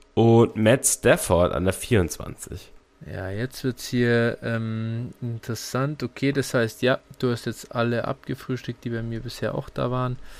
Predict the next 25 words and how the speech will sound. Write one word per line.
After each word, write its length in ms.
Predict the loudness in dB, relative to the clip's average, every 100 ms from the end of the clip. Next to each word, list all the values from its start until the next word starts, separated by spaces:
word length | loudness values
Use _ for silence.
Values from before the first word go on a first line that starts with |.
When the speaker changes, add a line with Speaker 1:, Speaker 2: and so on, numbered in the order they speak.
| -18 -10
Speaker 2:
Äh, 180 | -4 -4
spannend. 760 | 0 4 6 4 0 -6 -14 -6
Ähm, 580 | -4 -4 -4 -6 -6 -8 _ _ _ -6
K 120 | 2
habe 160 | 4 2
ich 80 |
ein 40 | -4
bisschen 320 | -8 -6 -4
niedriger. 580 | -4 -4 -6 -2 -2 -2 _ _ -20 _
Speaker 1:
Mhm. 280 | -2 0 0 -4 -16 -12
Speaker 2:
Ähm, 520 | -6 -4 -4 -6 -8 -10 -14 _ -20 -8
ja, 280 | 0 0 0
gut. 260 | -8 -12 -10
Also 180 | -2
jetzt 260 | 2 2 0
ist 160 | -2 2
aber 160 | 2
auch 160 | 2 -2
wirklich, 240 | -6 -8
hier 240 | -8 -6 -6
kannst 320 | -6 -10 -12
du 60 |
echt 240 | -12 -14 -18
auch 260 | -20 -16 -10
auseinander, 540 | -8 -6 -4 -2 -4